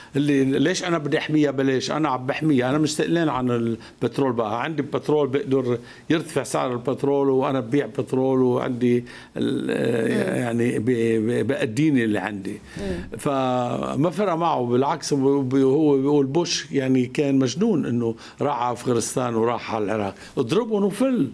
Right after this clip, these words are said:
Speaker 1: خلص هي القصة. لا.
Speaker 2: إيه، بس قديش الولايات المتحدة الأمريكية هي يعني قديش هو ممكن يكون رئيس الولايات المتحدة الأمريكية؟
Speaker 1: أنا ما بعتقد هو بوصل. بالأخير، آه، ال-، آه، في ج-،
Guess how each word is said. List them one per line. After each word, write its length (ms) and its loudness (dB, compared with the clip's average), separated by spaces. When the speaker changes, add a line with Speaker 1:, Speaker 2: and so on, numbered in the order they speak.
Speaker 1:
خلص 440 -2
هي 80 2
القصة. 360 -4
لا. 400 -4
Speaker 2:
إيه، 80 -2
بس 140 -2
قديش 240 -2
الولايات 280 0
المتحدة 300 -4
الأمريكية 600 -4
هي 420 -2
يعني 460 -4
قديش 500 -2
هو 220 0
ممكن 360 -2
يكون 260 -4
رئيس 360 -4
الولايات 360 -2
المتحدة 380 -10
الأمريكية؟ 260 -4
Speaker 1:
أنا 80 -2
ما 120 2
بعتقد 400 -2
هو 60 2
بوصل. 480 0
بالأخير، 800 0
آه، 260 0
ال-، 340 -2
آه، 560 -6
في 340 0
ج-، 180 -8